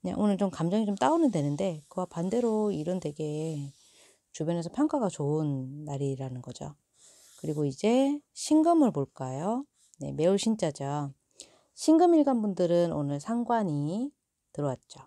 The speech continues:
상관이 관대지 앉은 날입니다. 조금만 실수해도 오늘 눈치 많이 보이실 거고요. 구설수, 대리분,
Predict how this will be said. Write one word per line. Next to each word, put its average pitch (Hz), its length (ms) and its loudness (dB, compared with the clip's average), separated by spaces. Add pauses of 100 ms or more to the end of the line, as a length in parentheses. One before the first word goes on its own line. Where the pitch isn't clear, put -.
(140)
상관이 156 880 -2 (420)
관대지 156 480 2
앉은 127 240 -4
날입니다. 127 540 -10 (480)
조금만 339 340 2
실수해도 269 640 2 (120)
오늘 156 220 -4
눈치 160 260 -2
많이 151 220 -2
보이실 147 340 -6
거고요. 185 400 -4 (280)
구설수, - 720 2 (160)
대리분, 165 540 -2